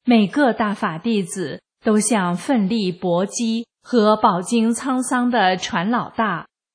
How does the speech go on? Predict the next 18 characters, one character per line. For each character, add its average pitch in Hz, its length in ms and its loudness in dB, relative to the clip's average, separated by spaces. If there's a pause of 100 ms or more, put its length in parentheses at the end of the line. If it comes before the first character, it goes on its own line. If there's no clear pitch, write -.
(120)
不 262 100 2
眨 202 300 0
眼 202 380 -2
地 196 260 0
盯 285 300 0
着 247 160 0
师 269 360 -4
父 202 320 -4
和 185 320 -4
大 226 300 -4
法 165 300 -4
的 196 120 -2
灯 254 300 0
塔， 151 400 -8 (220)
奋 233 340 2
力 190 260 -2
前 175 460 -4
行。 175 460 -6